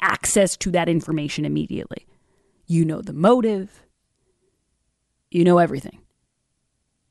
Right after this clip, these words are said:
And she's right. She's right to point to the transgender shooter in Nashville. That was a manifesto that was, like, blocked. You never got to see it.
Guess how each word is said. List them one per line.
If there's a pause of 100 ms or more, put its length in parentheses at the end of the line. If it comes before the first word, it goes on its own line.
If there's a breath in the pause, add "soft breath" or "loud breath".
And
she's
right.
She's
right
to
point
to (540 soft breath)
the
transgender
shooter (420)
in
Nashville. (720)
That
was
a
manifesto
that
was,
like,
blocked.
You
never
got
to
see
it.